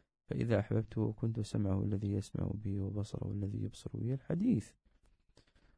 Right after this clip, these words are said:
ومن جملة منافع هذه النوافل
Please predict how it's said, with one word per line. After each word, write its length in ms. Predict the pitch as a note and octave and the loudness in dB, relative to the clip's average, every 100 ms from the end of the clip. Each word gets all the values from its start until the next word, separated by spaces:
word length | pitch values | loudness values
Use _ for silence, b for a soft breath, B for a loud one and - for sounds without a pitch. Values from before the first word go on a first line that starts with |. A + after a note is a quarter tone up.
| _ | _
ومن 180 | - G#2+ | -2 0
جملة 640 | A#2+ E3+ D#3+ C#3 C3+ C#3+ - - _ _ - | 4 6 6 6 4 2 0 -10 _ _ 0
منافع 640 | G#2+ B2 C3+ A#2 G2 G2+ G#2+ | 4 6 6 4 4 4 4
هذه 460 | G#2+ G#2 A2 B2+ | 2 2 4 2
النوافل 880 | - F#2+ F#2 F#2+ F#2+ A#2+ B2 D3+ F3 | 2 2 2 4 4 4 4 2 2